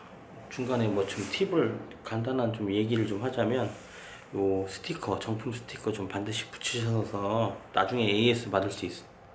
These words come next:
있게끔 꼭 붙이시고요. 저는 이제 이 쬐깐한 음방만 붙이지 않고 이 전체를 다 붙여버리거든요. 뭐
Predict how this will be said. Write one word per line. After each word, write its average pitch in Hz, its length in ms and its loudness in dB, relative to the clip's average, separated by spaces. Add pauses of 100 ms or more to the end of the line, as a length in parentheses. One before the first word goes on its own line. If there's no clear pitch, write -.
(140)
있게끔 107 640 0 (180)
꼭 - 260 -6 (600)
붙이시고요. 117 680 2 (480)
저는 131 260 6
이제 107 120 6
이 101 180 2
쬐깐한 165 680 2
음방만 127 480 4
붙이지 - 280 -4
않고 98 220 -2
이 95 60 0
전체를 107 300 2
다 113 120 2
붙여버리거든요. 117 680 2 (120)
뭐 95 220 -6